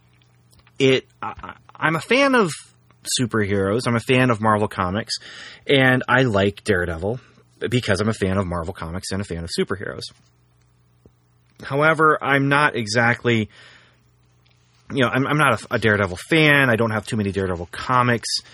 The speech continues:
Uh, I just like the character. I like the character enough to listen to a podcast about it called, uh, Dave's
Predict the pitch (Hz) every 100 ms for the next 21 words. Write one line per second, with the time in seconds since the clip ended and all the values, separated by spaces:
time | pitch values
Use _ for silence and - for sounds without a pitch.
0 | - - _ - 110 - 117 113 104 101
1 | 110 107 101 - 110 110 107 - 98 -
2 | - - - _ - 117 117 120 120 120
3 | - _ 131 131 185 208 - 135 120 135
4 | 127 113 110 123 113 104 - - - -
5 | - 127 117 117 117 117 117 110 107 -
6 | 190 196 101 92 87 87 92 - 98 98
7 | 92 95 90 87 101 95 95 -